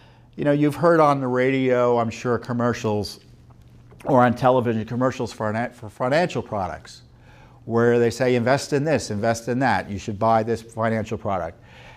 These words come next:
And always at the end of the commercial, there's this warning. And if you've, and you probably see them on materials for financial services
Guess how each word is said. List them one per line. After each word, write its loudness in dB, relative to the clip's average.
And 2
always 6
at 4
the -6
end 4
of 2
the 0
commercial, -2
there's 0
this -8
warning. 0
And 0
if -4
you've, -6
and -4
you 2
probably 4
see -2
them 0
on 2
materials 0
for -10
financial -4
services -8